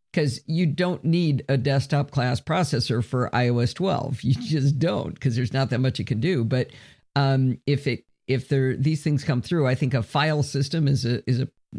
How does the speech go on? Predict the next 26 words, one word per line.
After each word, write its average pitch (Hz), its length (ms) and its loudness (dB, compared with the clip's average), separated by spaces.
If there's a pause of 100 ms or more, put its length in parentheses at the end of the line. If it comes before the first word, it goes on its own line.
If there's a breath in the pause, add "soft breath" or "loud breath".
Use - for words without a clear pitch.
(100)
you - 160 0
know, 76 200 -6
a, 139 180 2
a 139 80 2
working 147 420 2
file 117 280 0
system, 107 320 -4
a 117 40 0
functional 202 500 0
<laughs> - 100 -6
file 147 240 2
system. - 520 -2
I - 80 -2
would 104 300 -4
qualify 135 500 0
that. 123 260 -2 (440 loud breath)
Um, 131 500 2
that 139 240 0
is 131 200 2
a, 120 240 -2
certainly 139 400 0
is 120 160 0
a - 20 0
big 120 220 0
step. 123 360 -2
And 117 200 2